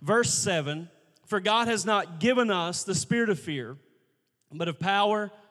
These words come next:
and of love and of a sound mind."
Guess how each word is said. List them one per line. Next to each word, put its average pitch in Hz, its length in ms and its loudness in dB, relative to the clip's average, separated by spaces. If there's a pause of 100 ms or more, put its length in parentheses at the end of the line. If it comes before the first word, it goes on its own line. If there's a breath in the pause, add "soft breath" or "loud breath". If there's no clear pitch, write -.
(200 soft breath)
and 180 100 0
of 151 100 -2
love 185 560 2 (440)
and 180 80 2
of 170 80 0
a 165 100 2
sound 170 380 0
mind." 147 340 -4